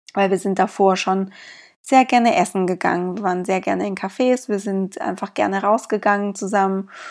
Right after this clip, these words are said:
und, ähm, das ging ja jetzt einfach die letzten Wochen nicht und, aber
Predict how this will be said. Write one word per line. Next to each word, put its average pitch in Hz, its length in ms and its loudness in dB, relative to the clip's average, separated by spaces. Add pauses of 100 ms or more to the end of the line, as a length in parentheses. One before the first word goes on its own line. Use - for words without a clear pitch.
(400)
und, 196 680 4
ähm, 185 600 0 (520)
das - 280 -2 (420)
ging 240 220 6
ja 226 120 8
jetzt 208 140 2
einfach 202 280 0
die 214 100 2
letzten 202 380 4
Wochen 190 320 2
nicht 196 400 -2
und, 180 400 -6 (460)
aber 190 460 0